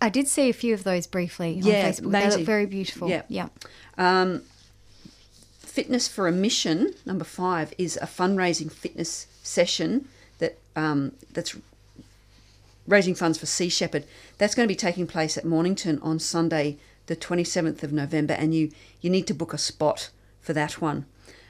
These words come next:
Speaker 2: Um, the Sea Shepherd Marine Debris Campaign is having beach cleanups at Adelaide's Semaphore Beach and at Melbourne's Mordialloc Pier. The Mordialloc one's also gonna be a dive cleanup if you're,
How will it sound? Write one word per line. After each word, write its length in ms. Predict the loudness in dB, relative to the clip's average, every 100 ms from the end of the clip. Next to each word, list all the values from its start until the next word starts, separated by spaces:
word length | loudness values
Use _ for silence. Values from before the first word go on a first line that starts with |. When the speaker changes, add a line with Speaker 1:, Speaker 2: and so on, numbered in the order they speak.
| -20 -2
Speaker 2:
Um, 500 | 4 6 4 2 -4 -10 -20 -20 _ -20 -20 _ _ _ -14
the 60 | -6
Sea 280 | 0 2 4
Shepherd 400 | 4 2 0 0
Marine 380 | 2 2 2 2
Debris 300 | 2 2 -2
Campaign 580 | -2 -2 -2 -2 0
is 100 | 0
having 240 | 0 -2 -2
beach 280 | -2 -4 -6
cleanups 540 | -2 0 0 -2 -4
at 80 | -4
Adelaide's 480 | -2 0 0 0 -2
Semaphore 580 | -2 2 2 0 -2 0
Beach 440 | 0 -2 -4 -6 -6 -20 -20 -20 -2
and 360 | 2 4 2 0 2
at 440 | 2 2 -2 -6 -8 _ _ _ _ _ -2
Melbourne's 400 | 2 2 2 2
Mordialloc 500 | 2 2 2 0 -4
Pier. 340 | -6 -2 -2 -4 _ _ -8
The 80 | 2
Mordialloc 440 | 4 6 4 4 2
one's 340 | 0 0 -2
also 260 | -4 -2 0
gonna 160 | 0
be 140 | 0 0
a 40 |
dive 360 | 0 0 0 -2
cleanup 340 | 0 0 -2
if 140 | -8
you're, 140 | -12